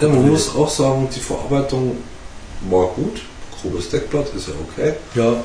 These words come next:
Speaker 1: Der Zug war gut.
Speaker 2: Dauerhafter Schiefbrand. Ähm,
Speaker 1: Der Zug
Speaker 2: total
Speaker 1: war gut.
Speaker 2: toll. Also,
Speaker 1: <laughs>
Speaker 2: ja, komm schon.
Speaker 1: Dauerhafter
Speaker 2: Was willst du denn da jetzt noch
Speaker 1: Schiefbrand.
Speaker 2: gut reden?
Speaker 1: Naja, dauerhafter Schiefbrand. Bei dir vielleicht, bei mir ging's. Also, ich hab einmal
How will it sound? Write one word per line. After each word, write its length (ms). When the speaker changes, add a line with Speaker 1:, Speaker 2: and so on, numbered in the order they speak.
Speaker 1:
Der 120
Zug 280
war 140
gut. 180
Speaker 2:
Dauerhafter 480
Schiefbrand. 600
Ähm, 280
Speaker 1:
Der 120
Zug 180
Speaker 2:
total 440
Speaker 1:
war 60
gut. 120
Speaker 2:
toll. 460
Also, 200
Speaker 1:
<laughs> 260
Speaker 2:
ja, 220
komm 160
schon. 200
Speaker 1:
Dauerhafter 680
Speaker 2:
Was 200
willst 220
du 40
denn 80
da 80
jetzt 100
noch 80
Speaker 1:
Schiefbrand. 240
Speaker 2:
gut 100
reden? 200
Speaker 1:
Naja, 720
dauerhafter 540
Schiefbrand. 600
Bei 40
dir 100
vielleicht, 440
bei 80
mir 220
ging's. 420
Also, 220
ich 100
hab 240
einmal 160